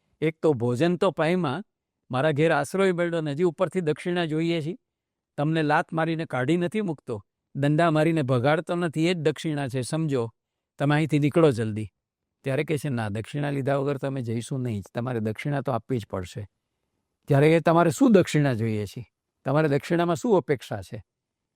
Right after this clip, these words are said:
ત્યારે કહે છે કે, "અમારે દક્ષિણામાં કોઈ પૈસા બૈસા જોતા નથી," સાધુઓ કહે છે.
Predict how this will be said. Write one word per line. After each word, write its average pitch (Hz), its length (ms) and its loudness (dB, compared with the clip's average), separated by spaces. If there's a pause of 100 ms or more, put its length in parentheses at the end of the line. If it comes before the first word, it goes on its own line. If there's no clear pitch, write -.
(160)
ત્યારે 135 220 0
કહે 175 200 -2
છે 156 160 -4
કે, 135 100 -4
"અમારે 143 240 -2
દક્ષિણામાં 143 560 -4
કોઈ 139 160 -2
પૈસા 120 340 -2
બૈસા 135 300 -2
જોતા 120 360 -4
નથી," 151 260 -6
સાધુઓ 117 460 0
કહે 101 220 -6
છે. 139 140 -6